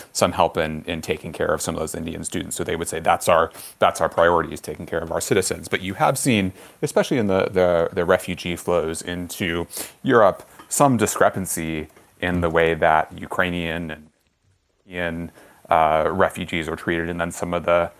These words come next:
some of the African or South Asian, um, expatriates who are in, in Ukraine and also trying to flee, flee from the warfare. So you saw three,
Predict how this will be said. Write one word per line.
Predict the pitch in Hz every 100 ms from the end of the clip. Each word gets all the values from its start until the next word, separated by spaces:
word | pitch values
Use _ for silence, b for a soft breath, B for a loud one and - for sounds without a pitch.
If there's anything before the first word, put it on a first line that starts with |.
| b b
some | - 90
of |
the | 87
African | - 85 92 - 87 80 82
or | 82
South | 80 85 85
Asian, | 82 82 85 82 82 82
um, | 82 85 80 87
expatriates | - 107 98 85 82 -
who | - 85
are | 85
in, | 82 87 82 85 78 b b b b
in | 101 92
Ukraine | 87 - 85 78
and | 80
also | 82 - 82
trying | - 80
to | 78
flee, | 80 85 80 80
flee | - 90
from | 80 85
the | 82
warfare. | 82 82 87
So | - 87
you | 85
saw | - 85
three, | - 101 92 87